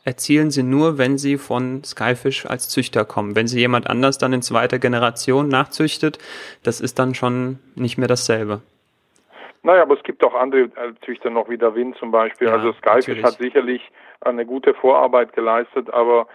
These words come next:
Speaker 2: ähm, andere hatten die dann auch kurze Zeit später und ohne, dass sie sie jetzt von Win gekauft haben. Also ich meine, es gibt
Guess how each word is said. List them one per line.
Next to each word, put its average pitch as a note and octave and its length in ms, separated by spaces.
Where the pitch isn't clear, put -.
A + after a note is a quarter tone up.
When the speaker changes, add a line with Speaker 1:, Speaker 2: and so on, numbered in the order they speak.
Speaker 2:
ähm, A2+ 540
andere C3+ 460
hatten B2 300
die C3 460
dann A#2+ 240
auch C3 340
kurze - 400
Zeit A#2 240
später B2+ 400
und A#2 100
ohne, B2+ 280
dass A#2 200
sie A#2 100
sie A#2 120
jetzt A2+ 160
von A2 140
Win B2 180
gekauft A#2+ 480
haben. A#2 180
Also A#2+ 160
ich C3 40
meine, B2+ 240
es C#3 180
gibt - 240